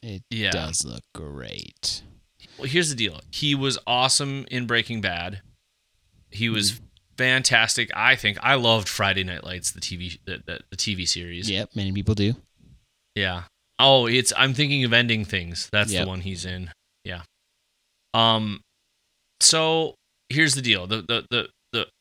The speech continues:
Speaker 2: unspoken thing is, what do you, so what do you make of Timothy Olyphant showing up at the very end,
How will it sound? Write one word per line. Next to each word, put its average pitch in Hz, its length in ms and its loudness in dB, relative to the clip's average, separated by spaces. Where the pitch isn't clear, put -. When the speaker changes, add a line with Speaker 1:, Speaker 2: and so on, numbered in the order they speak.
Speaker 2:
unspoken 135 580 0
thing 117 220 2
is, 101 220 0
what 101 220 0
do 135 60 4
you, 135 140 0
so - 160 2
what 120 180 0
do 135 40 2
you 135 120 2
make 123 500 0
of 107 160 -2
Timothy 120 380 2
Olyphant 107 460 2
showing 113 340 2
up 110 100 -2
at 101 80 -12
the 104 60 -8
very 113 400 6
end, 101 300 0